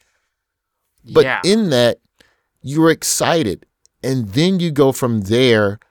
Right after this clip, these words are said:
Speaker 1: into food stamps and the whole broken system of it and how people are paying it and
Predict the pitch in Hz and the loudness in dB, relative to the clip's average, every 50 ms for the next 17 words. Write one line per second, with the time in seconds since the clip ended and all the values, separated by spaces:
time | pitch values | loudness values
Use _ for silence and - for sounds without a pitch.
0 | _ _ _ _ _ _ - 117 117 107 - - 117 110 104 - - - 139 143 | _ _ _ _ _ _ -6 -6 -4 -4 -4 -4 -4 -4 -4 -6 -4 -2 0 0
1 | 139 135 - - 123 117 113 110 95 - - 113 113 107 117 135 135 127 104 104 | 0 -2 -4 -6 -4 -4 -4 -4 -6 -8 -8 -6 -6 -2 0 0 -2 -2 -2 -2
2 | 127 131 - - 117 98 90 - - - - 147 131 - - - 78 76 78 60 | -2 -2 -2 -4 -8 -8 -8 -8 -8 -4 -4 -2 -2 -4 -6 -8 -10 -12 -14 -16
3 | 55 55 60 - 82 87 92 101 107 113 113 107 - - 131 113 - - 107 98 | -16 -18 -16 -14 -12 -12 -10 -8 -6 -4 -4 -6 -6 -6 -8 -10 -8 -8 -8 -8
4 | 95 - - - 131 131 123 104 98 95 87 - 82 95 95 101 101 | -8 -8 -8 -8 -6 -6 -6 -4 -6 -6 -8 -8 -10 -10 -10 -10 -12